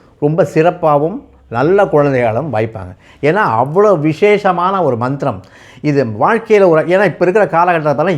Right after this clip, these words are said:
எங்க பாருங்க, ம-, விவாகரத்து, இந்த மாதிரி மன கஷ்டங்கள், தேவையில்லாத கணவன் மனைவிக்குள்ளார சண்டைகள், இதுக்கெல்லாம் இல்லாம இருக்கணும்னு சொன்னா, நல்ல ஒரு சமுதாயம்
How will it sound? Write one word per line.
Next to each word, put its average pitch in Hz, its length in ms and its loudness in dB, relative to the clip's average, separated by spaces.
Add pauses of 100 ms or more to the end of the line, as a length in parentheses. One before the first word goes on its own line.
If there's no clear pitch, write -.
எங்க 196 380 0
பாருங்க, 160 380 -2 (680)
ம-, 120 100 -4
விவாகரத்து, 147 840 0
இந்த 127 140 -6
மாதிரி 143 240 -2
மன 151 240 0
கஷ்டங்கள், 135 680 -4
தேவையில்லாத 165 840 0
கணவன் 156 420 -2
மனைவிக்குள்ளார 120 460 -4
சண்டைகள், 127 640 -2 (280)
இதுக்கெல்லாம் 135 580 -2 (560)
இல்லாம 196 480 0
இருக்கணும்னு 147 340 0
சொன்னா, 135 480 -2 (200)
நல்ல 214 460 2
ஒரு 170 160 4
சமுதாயம் 190 720 0